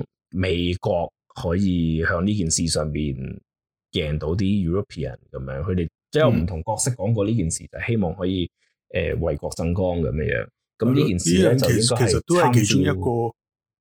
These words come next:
Speaker 2: 其-，其中一個佢嗰扎 friend 走去幫佢嘅原因咯，其中一樣。
Speaker 1: 呃，我覺得呢，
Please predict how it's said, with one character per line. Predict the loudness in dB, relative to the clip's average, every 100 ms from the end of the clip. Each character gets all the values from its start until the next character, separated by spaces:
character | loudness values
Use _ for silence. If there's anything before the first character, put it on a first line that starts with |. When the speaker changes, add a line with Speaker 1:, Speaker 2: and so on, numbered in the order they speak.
| _ _ _
Speaker 2:
其-， | -2 -2 -2
其 | -4 0
中 | 2
一 | 2
個 | 0 -2 0 0 0 0 0 -2 -2
佢 | -2 0 -2 -2 -4
嗰 | -2
扎 | 0 0
friend | -2 -2 -2 -2 0
走 | 0 0
去 | -4
幫 | -4
佢 | -2 -4 -6 -8 -8
嘅 | -8 -8
原 | -10
因 | -14 -10 -8 -6
咯， | -10 -14
其 | -12
中 | -12 -12 -12
一 |
樣。 | -14 -16 _ _ _ _ _ _ _ _ _ _ _ _ _ _ _ _ _ _ _ _ _ _ -2
Speaker 1:
呃， | 2 2 2 0 -4 _ _
我 | 2 4
覺 | 4
得 | 4
呢， | 4 0